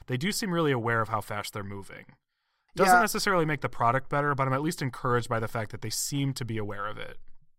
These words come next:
Speaker 2: Yeah, and I do get the sense, this, and this might be informative of me seeing a little more of the show, but I do get the sense that they are planning pretty far ahead, uh, like, intentionally
Speaker 1: Oh,
Speaker 2: as they're
Speaker 1: yep.
Speaker 2: doing this, you know?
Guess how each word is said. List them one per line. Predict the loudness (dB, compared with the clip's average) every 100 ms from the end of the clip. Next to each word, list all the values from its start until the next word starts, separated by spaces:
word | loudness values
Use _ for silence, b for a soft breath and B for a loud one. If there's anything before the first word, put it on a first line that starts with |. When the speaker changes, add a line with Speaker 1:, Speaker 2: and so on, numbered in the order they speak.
| _ 2
Speaker 2:
Yeah, | 4
and | 6
I | 4
do | 4 4
get | 4
the | 0
sense, | 2 0 2
this, | -2 0
and | 0
this | 0 2
might | 4
be | 4
informative | 2 4 4 4 -2
of |
me | -2
seeing | -2 -4
a | -2
little | -4 -4
more | -4 -4
of | -4
the |
show, | -4 0 0
but | 0
I | -2
do | -2 -2
get | -2
the | -4
sense | -4 -4 -4 -8
that | 0 2 2 -2 -10
they | -8 -6 -8 -10 _ _ 2
are | 6 6 6 0 _
planning | -6 0 2 2 2 0
pretty | 2 2 2
far | -2 2 4 4 2
ahead, | -2 -6 -6 -6 -8 -10 -8
uh, | -8 -8
like, | -10 -10
intentionally | -10 2 6 8 6 2 -2 -6
Speaker 1:
Oh, |
Speaker 2:
as | -4
they're | 0
Speaker 1:
yep. | 4
Speaker 2:
doing | 4 2
this, | -6 -8 -8
you | -6
know? | -2 0 0